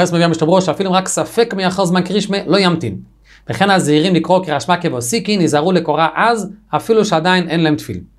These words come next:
ואם לא נזדמן לו אז תפילין בשעס קרישמה ותפילה, או שהיה חולה מים, בשעס מייסה, אז ודאי שכל היום זמנו מחויב להניחם על כל פונים,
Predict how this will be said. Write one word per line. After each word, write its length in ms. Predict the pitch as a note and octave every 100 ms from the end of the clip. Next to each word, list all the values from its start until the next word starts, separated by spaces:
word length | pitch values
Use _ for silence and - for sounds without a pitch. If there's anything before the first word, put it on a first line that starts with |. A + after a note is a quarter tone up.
| _ _ _ _ - - -
ואם 360 | C3 D3+ G#3 G3
לא 100 | F3
נזדמן 400 | G3 F#3 E3+ F3
לו 160 | E3+ D#3
אז 220 | D#3 D#3
תפילין 380 | - D#3+ D#3+ D3
בשעס 280 | C3 D3 C3+
קרישמה 360 | D3+ D#3 D#3
ותפילה, 400 | B2+ A#2+ A2 G#2+ D#3+ - _ -
או 100 | E3
שהיה 260 | D#3+ D#3 D#3
חולה 320 | - D3 D3+
מים, 440 | C3 A#2 D3+ F#3+ - _ _ _ -
בשעס 260 | C#3+ D3 C#3
מייסה, 300 | D3+ D#3+ F#3+
אז 140 | B2+
ודאי 560 | B2 A#2+ C#3+ F3+ A3+ -
שכל 400 | - B2 D3+ D#3
היום 240 | D#3+ F3+
זמנו 440 | D#3 F3 A#3 - -
מחויב 580 | C3 - C3+ B2+ D#3 F#3
להניחם 440 | E3+ C#3+ - F3
על 60 | D3+
כל 160 | B2+ A#2+
פונים, 420 | D3 G3 A3+ G#3+